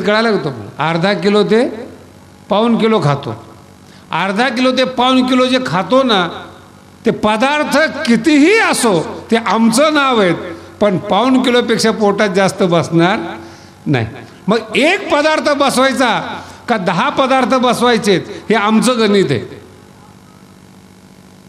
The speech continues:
पटते का तुम्हाला? चाळीस पदार्थ केले म्हणजे काय चाळीस पोटं थोडेच आहेत तुम्हाला, खाणार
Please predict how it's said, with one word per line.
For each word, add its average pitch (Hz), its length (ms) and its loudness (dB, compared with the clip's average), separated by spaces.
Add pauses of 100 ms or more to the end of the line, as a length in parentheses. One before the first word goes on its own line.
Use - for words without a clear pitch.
(420)
पटते 175 260 0
का 220 100 0
तुम्हाला? 120 320 -2 (1300)
चाळीस 226 360 0
पदार्थ 233 420 0
केले 233 320 0
म्हणजे 226 240 2
काय 220 240 0 (360)
चाळीस 202 360 -2
पोटं 202 380 0
थोडेच 247 260 2
आहेत 220 160 0
तुम्हाला, 151 340 0 (1200)
खाणार 311 360 0